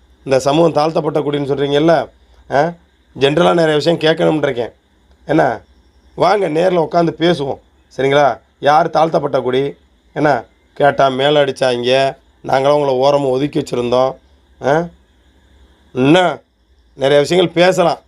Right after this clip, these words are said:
பேசினா இதற்கு மேலேயும் பெரிய பிரச்சனையெல்லாம் வரும். நாங்க அதை கடத்த விரும்பல. என்ன, இன்னை-, இன்னைக்கு இந்த காணொளியெல்லாம் பார்க்கக்கூடிய அந்த சமூகத்தை சார்ந்த இளைஞர்களுக்கு வந்து நாங்க வந்து முன்ன நீங்க இப்படி இருந்தே நான் சொல்றதுக்கு நாங்க வி-, நான் விரும்பல.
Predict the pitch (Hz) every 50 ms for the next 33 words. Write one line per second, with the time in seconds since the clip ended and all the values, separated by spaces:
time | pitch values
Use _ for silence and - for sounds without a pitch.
0 | _ - 123 135 151 151 156 165 170 175 170 156 135 131 131 151 175 180 - -
1 | 196 185 190 190 202 208 202 202 214 214 190 - _ _ _ _ - 151 160 160
2 | 156 160 143 - 170 165 160 160 160 151 143 131 127 131 139 143 160 170 165 160
3 | 147 139 - 160 175 190 175 180 160 160 180 180 170 156 123 - _ _ _ _
4 | _ _ _ _ _ - 131 143 160 156 131 113 - _ _ _ _ - - 135
5 | 143 147 147 143 143 139 139 143 143 151 143 147 143 143 139 135 139 135 139 135
6 | 131 - 147 156 165 165 165 160 165 190 180 165 160 165 165 160 165 160 156 156
7 | 170 175 185 190 - - - _ - - 143 143 139 - 151 170 185 170 175 165
8 | - 165 156 156 147 147 160 170 175 185 175 170 165 147 165 160 156 180 190 202
9 | 202 - _ _ _ _ - 135 147 160 165 165 165 170 185 170 165 165 165 165
10 | 165 156 156 147 165 160 170 165 165 180 180 170 160 147 - 156 160 170 170 160
11 | 165 160 151 151 147 143 143 139 135 139 151 165 170 170 175 170 156 147 117 -